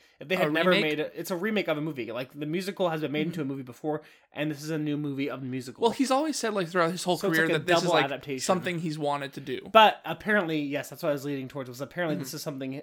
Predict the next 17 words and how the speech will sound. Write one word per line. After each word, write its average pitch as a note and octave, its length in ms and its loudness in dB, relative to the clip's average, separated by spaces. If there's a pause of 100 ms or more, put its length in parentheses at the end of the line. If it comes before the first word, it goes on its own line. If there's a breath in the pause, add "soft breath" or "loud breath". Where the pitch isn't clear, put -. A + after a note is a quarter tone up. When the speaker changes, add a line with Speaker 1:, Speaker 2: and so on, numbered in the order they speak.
Speaker 1:
that B2 200 -6
he's C#3+ 140 -6
been C3 180 -6
wanting C#3 260 -4
to F3 80 -8
do, F3 260 2 (360 loud breath)
and C#3 140 -6
so E3 100 -4
maybe C#3 280 -2
he's C#3 240 -4
fulfilling C#3+ 420 -6
a C3 40 -6
vision C#3+ 340 -6
that C3+ 280 -4 (360)
could C3+ 200 -8
be C#3+ 160 -6
cool. B3+ 300 -8